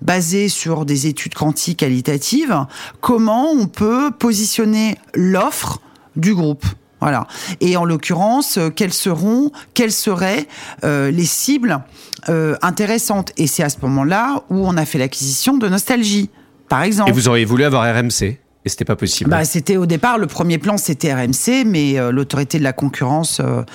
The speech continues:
Speaker 1: l'a interdit, et ce qui a expliqué le départ d'Alain Veil,
Speaker 2: Euh,
Speaker 1: qui,
Speaker 2: tu
Speaker 1: lui
Speaker 2: nous en parleras de
Speaker 1: Ouais.
Speaker 2: ça. Deux mille deux, alors, à ce moment-là, tu vas créer un journal.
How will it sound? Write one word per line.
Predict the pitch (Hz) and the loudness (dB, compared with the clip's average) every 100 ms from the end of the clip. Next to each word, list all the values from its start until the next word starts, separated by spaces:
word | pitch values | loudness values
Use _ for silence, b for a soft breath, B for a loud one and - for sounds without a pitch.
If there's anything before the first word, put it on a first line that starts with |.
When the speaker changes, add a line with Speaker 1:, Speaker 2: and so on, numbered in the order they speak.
| B B B B - | B B B B 0
Speaker 1:
l'a | 139 | 0
interdit, | 135 131 127 190 214 | 0 -2 0 2 2
et | 147 | 0
ce | 143 | -2
qui | - | -2
a | 143 | -2
expliqué | 127 - 185 | -2 -4 -2
le | 165 | 0
départ | 139 131 160 | 0 0 -2
d'Alain | 151 139 123 | 0 0 0
Veil, | 123 185 233 | 0 0 2
Speaker 2:
Euh, | 135 | 2
Speaker 1:
qui, | 107 - | 0 0
Speaker 2:
tu | 139 | 4
Speaker 1:
lui | 139 | 4
Speaker 2:
nous | 135 | 4
en | |
parleras | 123 117 110 90 85 | 4 2 2 2 2
de | |
Speaker 1:
Ouais. | - | 2
Speaker 2:
ça. | - 82 - | 2 -2 0
Deux | 127 | 2
mille | 214 226 175 | 4 4 4
deux, | 190 254 339 _ _ | 4 2 -2 _ _
alors, | 131 123 - - | 0 0 0 -8
à | - | -8
ce | - | -2
moment-là, | 147 120 101 107 220 B B B B B _ - - - | 0 2 0 -2 -4 B B B B B _ -20 -20 -6
tu | 110 | -2
vas | |
créer | 110 - 151 | -2 0 0
un | 139 | 2
journal. | 107 95 85 | 0 -2 -6